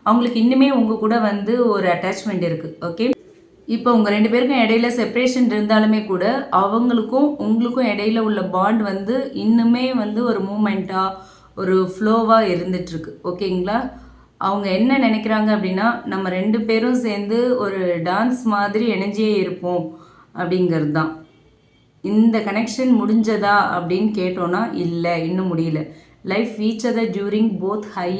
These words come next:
and low times. ஓகே, ரெண்டு பேரோட ரிலேஷன்ஷிப்பும் இன்னும் முடியல, இந்த கனெக்ஷன் இன்னும் முடியல அப்படிங்கிறது தான் இந்த கார்டு மூலயமா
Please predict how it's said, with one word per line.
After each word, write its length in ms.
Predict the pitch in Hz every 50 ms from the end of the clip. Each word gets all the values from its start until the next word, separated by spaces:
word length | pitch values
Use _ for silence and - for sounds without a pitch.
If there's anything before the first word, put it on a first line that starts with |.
| 208
and 200 | 202 190 190 170
low 200 | 175 180 185 185
times. 320 | 180 175 156 156 151 156 - - - - 160
ஓகே, 200 | 160 160 208 226 262 262 262 - - - - - - -
ரெண்டு 240 | 180 208 226 226 226
பேரோட 360 | 214 214 202 202 196 202 214 226 247 254 226
ரிலேஷன்ஷிப்பும் 840 | 202 196 202 202 208 226 220 220 208 - 214 190 185 - 220 240 247 214
இன்னும் 240 | 190 185 196 202 202 185
முடியல, 380 | 180 190 196 196 208 220 226 226 214 185
இந்த 200 | 190 202 196 208
கனெக்ஷன் 560 | 202 - 180 180 190 190 - - - 233 220 202
இன்னும் 360 | 185 185 190 202 226 294 320 320 - - - - - _ _ -
முடியல 380 | 180 180 196 202 202 190 190 190 185
அப்படிங்கிறது 500 | 175 170 180 185 185 180 175 170 156 151
தான் 180 | 160 202 247 240
இந்த 140 | 196 185 170
கார்டு 260 | - 175 175 180 185
மூலயமா 300 | 180 175 175 180 180